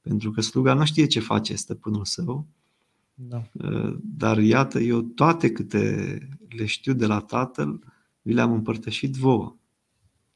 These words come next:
Speaker 1: Și dragoste ca aceasta, mai mare decât aceasta nu este, ca sufletul să-l pui pentru prietenii tăi.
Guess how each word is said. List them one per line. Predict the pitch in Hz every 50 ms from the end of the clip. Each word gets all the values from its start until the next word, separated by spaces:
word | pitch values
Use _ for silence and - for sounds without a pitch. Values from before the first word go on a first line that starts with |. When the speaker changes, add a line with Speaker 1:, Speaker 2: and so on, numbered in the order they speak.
| _ _ _ _ _ _ _ _ _ -
Speaker 1:
Și | - - - 110
dragoste | 107 117 123 135 139 135 135 - - - -
ca | - 110 107
aceasta, | 110 110 - 123 127 123 - - 120 117 113 110 - - 113 - 107 107 95 92 - -
mai | - 104 107
mare | 107 110 117 131 131 123
decât | 113 110 110 113 -
aceasta | 113 110 - 139 131 131 - -
nu | 131 127 135
este, | 131 113 104 101 98 - - - 110 120 131 170 170 - - _ _ _ _ _ _ _ _ _ _ _
ca | - - 120 110
sufletul | 107 - - 185 190 185 - 120 113 - - 101 95
să-l | 98 - - 107 104 101 98
pui | - - - 117 135 - -
pentru | - 123 123 123 - - 110
prietenii | - - 110 123 143 139 - 135 135 135
tăi. | 135 - 135 110 95 95 92